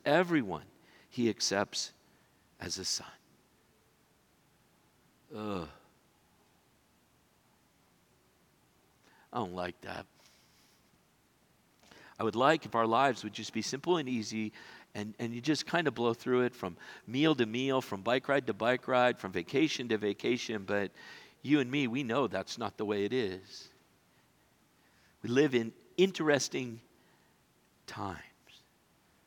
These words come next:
So how do we handle those interesting times that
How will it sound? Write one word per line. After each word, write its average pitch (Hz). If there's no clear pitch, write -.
So -
how 160
do 180
we 156
handle 165
those 120
interesting 143
times 147
that 101